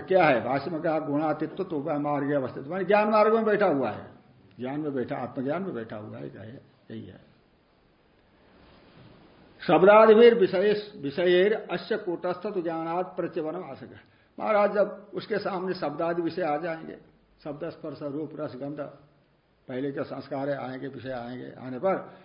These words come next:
विचलित हो जाएगा, ये शंका है, ये शंका आ गई। यही है, शब्दादिभिर विषय, जो शब्दादि पंच विषय हैं,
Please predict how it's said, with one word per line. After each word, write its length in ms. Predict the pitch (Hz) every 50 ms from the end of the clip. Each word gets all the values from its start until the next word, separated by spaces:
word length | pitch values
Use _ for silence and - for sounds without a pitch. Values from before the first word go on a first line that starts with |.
| - _ -
विचलित 340 | - 147 139 175 196 190 175
हो 100 | 175 180
जाएगा, 360 | 185 208 208 214 233 226 220
ये 100 | 196 185
शंका 280 | 151 151 143 127 - 107
है, 140 | - - - - _ _ _ _ _ _ _ _ _ -
ये 60 | -
शंका 280 | - - 127 120 - 113
आ 120 | 110 110
गई। 200 | 110 127 131 139 135 - _ _ _ _ _ _ _ _ _ _ _ _ _ _ _ _ _ _ _ _ - -
यही 100 | 123 104
है, 280 | 110 104 101 - - _ _ _ _ _ _ _ _ _ - _ _ _ _ _ _ _ _ _ _ _ _ _ _ - -
शब्दादिभिर 720 | 135 135 151 170 175 190 196 190 190 185 208 214 220 214
विषय, 340 | 190 190 - 196 175 190 190
जो 140 | 185 202 185
शब्दादि 500 | - 170 151 147 160 165 175 180 185 185
पंच 280 | 185 - 180 175 180
विषय 320 | 196 175 160 160 180 170 165
हैं, 340 | 147 143 120 - - -